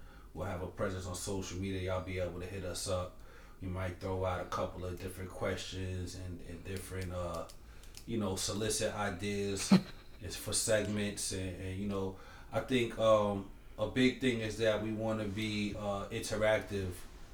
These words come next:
Speaker 1: with
Speaker 2: Yeah.
Speaker 1: the local audience. And, you know, we're not just talking to you, but we're also listening to you.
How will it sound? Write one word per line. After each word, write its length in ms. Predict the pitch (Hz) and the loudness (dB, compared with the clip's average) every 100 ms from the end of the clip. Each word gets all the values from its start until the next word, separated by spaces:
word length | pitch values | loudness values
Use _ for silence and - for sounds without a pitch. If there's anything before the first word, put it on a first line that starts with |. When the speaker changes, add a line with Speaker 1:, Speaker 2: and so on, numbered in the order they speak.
| - | 4
Speaker 1:
with 140 | 135 | 8
Speaker 2:
Yeah. 80 | 120 | 8
Speaker 1:
the 60 | 98 | 8
local 480 | 104 101 104 101 104 | 4 2 2 2 2
audience. 580 | 98 98 98 95 - | 2 0 -2 -2 -4
And, 280 | 98 98 92 | -4 -4 -4
you 100 | 98 | -2
know, 180 | 98 92 | 0 0
we're 180 | 95 98 | 0 0
not 340 | 98 95 92 | 0 0 -2
just 360 | - 95 - - | -2 -2 -2 -2
talking 360 | 110 101 101 | 0 0 -2
to 80 | 90 | -4
you, 380 | 87 127 131 110 | 2 6 6 6
but 80 | 95 | 2
we're 220 | 98 98 | 2 2
also 280 | 98 - 92 | 2 0 -2
listening 440 | 92 98 90 90 90 | -2 -2 -2 -4 -6
to 60 | |
you. 280 | 87 87 85 | -4 -6 -6